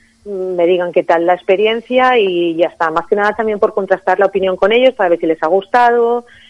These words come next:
eh, si no les ha gustado, por qué, puntos a favor y puntos en contra de cada, de cada una de las escuelas. Sí que me gusta hacerlo y ya está. Son, eh, son tres contactos. Uno el día antes de irse,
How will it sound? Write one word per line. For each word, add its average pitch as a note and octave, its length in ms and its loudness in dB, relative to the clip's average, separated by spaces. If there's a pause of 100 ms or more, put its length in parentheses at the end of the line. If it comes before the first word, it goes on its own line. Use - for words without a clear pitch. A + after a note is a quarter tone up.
(220)
eh, F#3+ 460 2
si G#3 80 4
no F#3 80 2
les F3+ 160 2
ha E3+ 40 4
gustado, A#3+ 1040 2
por F3+ 240 4
qué, A#3+ 640 2 (300)
puntos G#3+ 320 2
a A3+ 60 2
favor A3+ 320 0
y A#3 60 -4
puntos G#3 320 -2
en G3 120 -4
contra G#3+ 320 0
de E3+ 140 0
cada, E3+ 460 2
de F#3+ 120 2
cada F3 240 2
una F3 180 -6
de F3 60 -2
las E3 160 -6
escuelas. F3+ 480 -2 (800)
Sí A3+ 80 6
que A3 100 0
me G#3 80 -2
gusta G3+ 220 -2
hacerlo F3 280 -2
y F#3 100 -2
ya F3 120 2
está. D#3+ 300 -2 (180)
Son, G3+ 320 0
eh, F#3+ 280 2
son A#3 180 0
tres A3+ 160 -2
contactos. F#3 480 0
Uno A#3 180 4
el G#3+ 100 2
día G#3 240 4
antes G3+ 280 0
de B3+ 100 4
irse, C#4+ 420 4